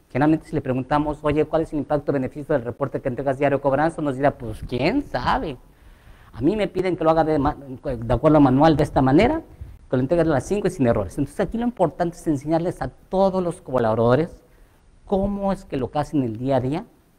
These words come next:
impacta a estos dos tipos de clientes. Entonces supongamos que ventas ya sabe que cobranza utiliza ese reporte, pero de este reporte nada más utiliza dos columnas, pues mi idea de mejora es dar, no sé, iluminar estas dos columnas de otro color.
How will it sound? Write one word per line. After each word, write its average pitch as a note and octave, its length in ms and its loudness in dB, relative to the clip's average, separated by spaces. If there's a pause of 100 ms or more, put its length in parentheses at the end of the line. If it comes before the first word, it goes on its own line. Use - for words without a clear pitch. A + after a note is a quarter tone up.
(120)
impacta C#3 760 -2
a A#2+ 160 -8
estos B2+ 340 -4
dos B2 200 -4
tipos C#3 260 -8
de D#3+ 120 -2
clientes. C4 440 -6
Entonces D3 260 -4
supongamos D#3+ 520 2
que D3 100 0
ventas D#3+ 400 2
ya D#3+ 100 0
sabe D#3 320 0
que D3+ 140 -4
cobranza D3+ 480 4
utiliza D3+ 320 0
ese D3+ 140 2
reporte, D3+ 520 2 (640)
pero A#2 140 -10
de C#3+ 80 2
este E3 180 2
reporte D3+ 400 2
nada D3+ 180 4
más - 80 -8
utiliza C#3 340 -2
dos D3+ 240 2
columnas, D3 520 2 (360)
pues - 180 -4
mi C3 120 4
idea D#3+ 240 4
de E3+ 120 4
mejora D#3 400 4
es D3 160 0
dar, D3 300 4 (100)
no B2 160 -4
sé, B2 160 -2
iluminar B2 460 0
estas D3 240 0
dos D#3+ 140 2
columnas D3 420 2
de C#3+ 40 0
otro D3+ 220 2
color. C3+ 380 4